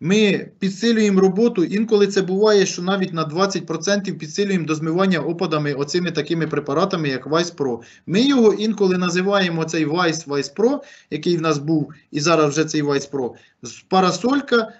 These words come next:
для контактних фунгіцидів. Застосування Вайс Про дозволяє суттєво подовжити захисний період у випадку значних опадів.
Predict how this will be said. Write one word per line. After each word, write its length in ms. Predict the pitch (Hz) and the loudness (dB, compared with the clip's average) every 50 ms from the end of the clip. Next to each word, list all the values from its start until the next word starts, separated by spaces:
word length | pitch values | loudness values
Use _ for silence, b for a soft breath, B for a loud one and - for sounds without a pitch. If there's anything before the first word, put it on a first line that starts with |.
| B B - | B B -18
для 680 | - 131 127 127 147 175 190 208 214 202 190 175 160 151 | -18 -16 -8 -4 0 2 4 6 6 6 6 4 2 0
контактних 640 | 156 - 160 151 156 - 220 247 - - 208 196 196 | -2 -4 -6 -6 -4 -4 -4 -4 -4 -4 -6 -6 -6
фунгіцидів. 760 | - - 185 170 160 170 165 165 - 160 143 120 117 107 107 107 b b b b b b _ | -8 -6 -6 -4 -4 -4 -4 -2 -2 -2 -2 -2 -6 -10 -14 -16 b b b b b b _
Застосування 800 | 135 160 165 165 226 202 - - 240 233 233 226 214 196 185 170 160 | -8 -8 -6 -4 -4 -4 -2 0 0 2 2 2 2 2 2 2 2
Вайс 200 | 190 185 165 - | 0 0 0 -2
Про 240 | - - 233 240 233 | -2 0 2 2 2
дозволяє 580 | 180 175 165 170 185 190 196 190 180 165 156 | 2 -2 -2 -2 0 0 2 2 2 0 0
суттєво 440 | 156 - 175 170 - 202 190 196 190 | -2 -4 -8 -2 0 0 0 0 0
подовжити 500 | - 165 156 175 175 160 156 156 156 147 | -2 -4 -2 -2 -2 -2 -2 -2 -2 -2
захисний 440 | 143 156 151 170 156 160 175 170 160 | -2 -2 -2 -4 -6 -6 -6 -6 -4
період 460 | 160 156 160 208 240 233 214 196 151 | -2 -2 0 0 2 2 2 2 0
у 60 | 143 | 0
випадку 460 | 151 185 190 190 180 170 - - 147 | 0 0 0 0 -2 -6 -6 -8 -8
значних 540 | 135 127 135 135 - - - 175 175 170 - - - _ | -6 -6 -6 -8 -6 -4 -4 -2 -2 -4 -4 -10 -10 _
опадів. 480 | - 165 160 - 127 117 117 110 104 | -2 -2 -2 -2 -4 -6 -6 -8 -10